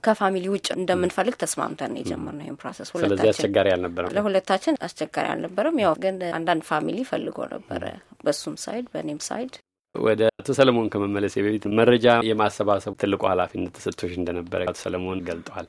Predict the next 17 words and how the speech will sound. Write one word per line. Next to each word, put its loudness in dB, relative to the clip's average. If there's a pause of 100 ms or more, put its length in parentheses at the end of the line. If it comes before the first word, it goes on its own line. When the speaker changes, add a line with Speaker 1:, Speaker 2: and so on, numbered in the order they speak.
(140)
Speaker 2:
ቦታዎችን፣ 0
አካባቢዎችን፣ -2
የምትሄዱባቸውን -4 (360)
ምን 6
ማድረግ 4
ይሻላል 4
የሚለውን 2
መረጃ 0
ስትፈልጊ -4 (420)
ሌሎችም 10 (120)
ጉዲፈቻ -8 (160)
ልጅ 0
በማምጣት 0 (280)
ሂደት 2
ውስጥ -6 (300)
የሚገጥሙ 8
ፈተናዎችንም -2